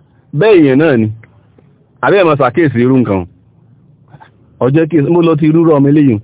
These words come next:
Kì í sì sálùjẹ̀nú. Tó bá ṣe pé, ẹ, obìnrin náà ló lọ mọ́kùnrin kan wá tó dirun,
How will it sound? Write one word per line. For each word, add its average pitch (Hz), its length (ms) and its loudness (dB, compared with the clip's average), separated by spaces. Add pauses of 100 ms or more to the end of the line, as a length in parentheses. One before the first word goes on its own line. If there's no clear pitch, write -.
(1400)
Kì 151 60 0
í 185 80 2
sì 202 100 -2
sálùjẹ̀nú. 120 480 0 (920)
Tó - 100 2
bá 220 160 2
ṣe 185 160 -2
pé, 160 160 -2 (1200)
ẹ, 143 600 0
obìnrin 170 460 2
náà 202 160 2 (260)
ló 160 140 -2
lọ 175 140 2
mọ́kùnrin 160 460 0
kan 139 180 0
wá 156 120 2 (880)
tó 170 120 0
dirun, 139 400 2